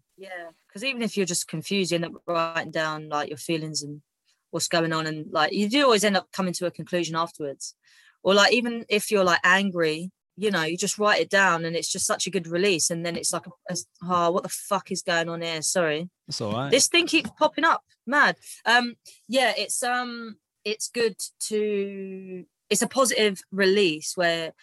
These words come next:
Speaker 1: where, where you're not actually doing something negative either, you know, eating or fucking or doing drugs or writing a nasty email or a nasty text. It's like,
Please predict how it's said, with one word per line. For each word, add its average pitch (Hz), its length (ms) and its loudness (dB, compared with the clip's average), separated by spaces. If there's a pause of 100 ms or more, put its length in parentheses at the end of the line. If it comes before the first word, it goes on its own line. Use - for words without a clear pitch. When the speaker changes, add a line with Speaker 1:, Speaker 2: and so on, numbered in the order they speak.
(120)
Speaker 1:
where, 170 340 2
where 170 160 -2
you're 170 140 -4
not 185 220 -2
actually 160 260 -10
doing 170 160 -6
something 160 280 -8
negative 170 460 -4
either, 160 240 -2
you 165 100 -6
know, 151 160 -6 (320)
eating 156 560 -2
or 151 160 -10
fucking 151 500 -6
or 151 60 -10
doing 151 260 -8
drugs 151 440 -4
or 147 160 -4 (360)
writing 165 340 0
a 160 60 -4
nasty 160 460 -4
email 151 220 -2
or 147 60 0
a 151 40 -8
nasty 151 320 -6
text. - 360 -4
It's - 140 -4
like, 147 180 -2